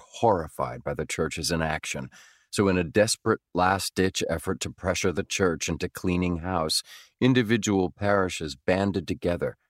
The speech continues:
to form a group called Voice of the People. The chairman of the Sudbury Parish group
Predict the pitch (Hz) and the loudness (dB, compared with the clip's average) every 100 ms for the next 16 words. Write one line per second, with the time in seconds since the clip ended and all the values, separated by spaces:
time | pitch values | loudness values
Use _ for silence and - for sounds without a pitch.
0 | - 85 87 80 78 67 87 90 - 87 | -8 -4 0 0 -2 -2 -2 -2 -2 0
1 | 80 67 - _ 85 73 85 95 - 95 | 0 -2 -12 _ -8 0 2 2 0 -2
2 | 73 78 - 90 - 78 - _ _ _ | -4 -8 -4 -6 -4 -6 -6 _ _ _
3 | _ _ _ _ 107 - - 151 127 82 | _ _ _ _ -6 0 2 4 4 2
4 | 85 92 90 65 - 131 123 80 73 71 | 0 -2 -4 -2 2 4 4 2 0 0
5 | 67 82 90 76 69 - - 82 73 | -4 -2 0 0 -2 -8 -4 -4 -4